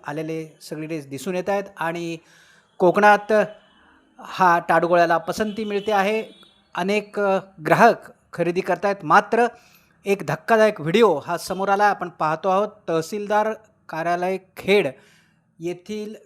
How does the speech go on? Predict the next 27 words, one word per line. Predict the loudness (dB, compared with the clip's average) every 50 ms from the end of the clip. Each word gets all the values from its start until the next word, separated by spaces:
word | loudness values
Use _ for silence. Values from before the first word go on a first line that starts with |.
| -20 -20 -16
ए, | -14 -12 -12 -12 -12 -12 -12
ही | -14 -12 -12 -12 -10
दृश्य | -8 -8 -8 -8 -8 -8 -6
आहेत. | -6 -6 -6 -6
या | -4 -4 -4 -4
गेटच्या | -4 -6 -8 -8 -6 -6 -6 -6
समोर | -6 -4 -6 -4 -2 0 0 0 0 -2 -4 -10 -14 -20 -20 -20 _
एक | -8 -8 -6 0 0
ताडगोळावाला | 0 2 4 4 6 6 6 6 6 4 4
आहे, | 2 2
त्याचे | 0 -4 -8 -8 -8 -8
ताडगोळे | -6 -6 -6 -4 -4 -4 -2 -4 -4 -4 -8 -12 _ _ _ _ _
हे | -2 0 0 2
गटारात | 2 4 8 8 8 8 8 4 2 -6 -8
पडले | -6 -6 -4 -4
होते | -6 -4 -4 -4 -4
आणि | -4 -6 -8
ते | -10 -6 -6 -6 -4 -4 -8
तसेच | -6 -4 -4 -6 -6 -8 -12
धुवून | -10 -6 -2 0 0 0 0 0
त्यांनी | -4 -4 -4 -4 -6
विक्री, | -6 -6 -6 -4 -6 -4
विक्रीकरता | -6 -6 -10 -10 -12 -12 -10 -12 -6 -6 -6 -4 0 -2 -2
पुन्हा | -2 -2 -10 -6 -2 0 0 0 0 -2 -8 _ _ _ _ _ _
आपल्या | -14 -10 -4 -4 -2
गाडीवर | 0 0 0 2 2 0 0 -2
ठेवलेले | -4 -6 -8 -6 -6 -8 -8 -8 -8